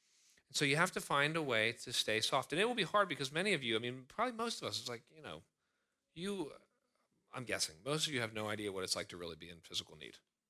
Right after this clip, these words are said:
And thank God, you grew up in good homes, and you, you're never been poor. You're never gonna be poor. You couldn't imagine a universe in which you would be poor. But what you can say to somebody is, "Though I have never been where you are physically,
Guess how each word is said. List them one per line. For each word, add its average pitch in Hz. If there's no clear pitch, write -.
And 190
thank 220
God, 190
you 113
grew 170
up 185
in 165
good 175
homes, 156
and 143
you, 202
you're 233
never 202
been 160
poor. 151
You're 156
never 170
gonna 135
be 113
poor. 110
You 127
couldn't 175
imagine 143
a 131
universe 131
in 135
which 135
you 127
would 107
be 95
poor. 82
But 143
what 165
you 165
can 220
say 135
to 117
somebody 113
is, 113
"Though 123
I 127
have 117
never 139
been 123
where 110
you 107
are 104
physically, 95